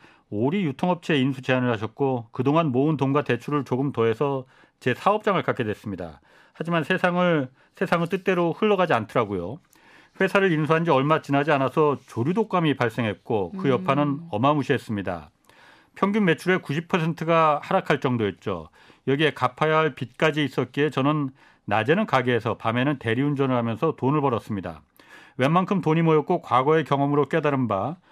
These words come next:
Speaker 1: 월세를 주는 것보다 내 건물에서 장사하자 이렇게 결심했습니다. 그래서 이천십일 년에 땅을 사서 건물을 짓고 온전히 저만의 사업장을 갖게 됐는데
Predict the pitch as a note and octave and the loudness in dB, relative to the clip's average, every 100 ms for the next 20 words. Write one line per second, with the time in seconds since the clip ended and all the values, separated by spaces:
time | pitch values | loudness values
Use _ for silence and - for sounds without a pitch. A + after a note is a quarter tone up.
0 | _ _ - B2 D3 F#3+ F#3 - E3+ E3 | _ _ -2 0 2 2 2 2 0 2
1 | D#3+ - D#3+ F3+ C#3+ C#3+ E3 E3 D3+ E3 | 0 0 0 2 2 2 2 2 2 2
2 | D#3 C3+ - D3 C#3+ C#3+ C3 A2+ G#2 B2+ | 2 0 0 0 4 2 4 0 0 -4
3 | - C3 B2+ - A2 - G#2 F#2 E2+ D#2 | -4 -2 -4 -2 -6 -6 -8 -8 -12 -16
4 | _ C3 C3+ C3 D#3+ E3 E3 _ - - | _ -2 0 0 0 0 -2 _ -20 -20
5 | - - C#3 F3+ E3 - F#3+ F#3+ E3 C3+ | -16 -4 -2 0 -2 0 0 2 2 2
6 | D3+ - F#3 G3+ F3 E3+ - B2+ C#3 C3+ | 0 0 0 0 -2 -2 -2 0 0 0
7 | B2+ B2 E3+ D3+ B2+ C3+ D3 D#3+ C#3+ A#2+ | -2 -4 -2 0 2 2 2 2 -2 0
8 | A#2+ D3 D#3 C3 E3 E3 - D3 C3+ A2+ | 0 2 0 0 0 2 0 0 0 -2
9 | A#2 G2+ G2 G#2+ A#2+ E2 | -2 -2 -4 -2 -2 -4